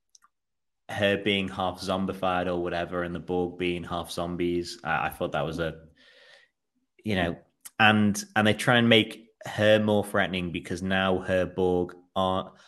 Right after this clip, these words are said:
She, she says something to the effect of, "Now my Borg aren't going to assimilate; they're going to annihilate." And you just go like,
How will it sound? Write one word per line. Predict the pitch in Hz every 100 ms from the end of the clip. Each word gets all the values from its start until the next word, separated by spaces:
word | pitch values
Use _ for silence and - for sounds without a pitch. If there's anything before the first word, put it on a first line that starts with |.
| _ _ _ _
She, | - - 113 -
she | 120
says | 110 117 -
something | 110 98 95
to | -
the | 92
effect | - 92 -
of, | 90 85
"Now | 92 95 95
my | 92 90
Borg | 92 90 90 87 _ _ 101
aren't | 101 95
going | 95 95
to | 90
assimilate; | 85 95 92 92 87
they're | 90 85
going | 90 90
to | 90
annihilate." | 87 87 87 90 87 90
And | 98
you | 98
just | 107 -
go | 90
like, | 78